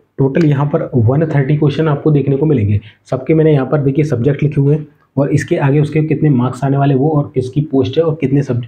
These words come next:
question आने वाले हैं particular सब्जेक्ट से, वो सब कुछ लिख रखा है। सबसे पहले जेएसए की बात करें तो reasoning आएगा बीस marks का,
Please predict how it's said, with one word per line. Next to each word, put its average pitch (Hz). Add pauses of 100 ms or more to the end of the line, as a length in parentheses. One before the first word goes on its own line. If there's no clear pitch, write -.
(220)
question 139
आने 135
वाले 127
हैं 147
particular 143
सब्जेक्ट 117
से, 147
वो 147
सब 143
कुछ 151 (120)
लिख 120
रखा 110
है। 104 (680)
सबसे 156
पहले 175
जेएसए 147
की 156
बात 151
करें 160
तो 160
reasoning 135
आएगा 151
बीस 131
marks 135
का, 151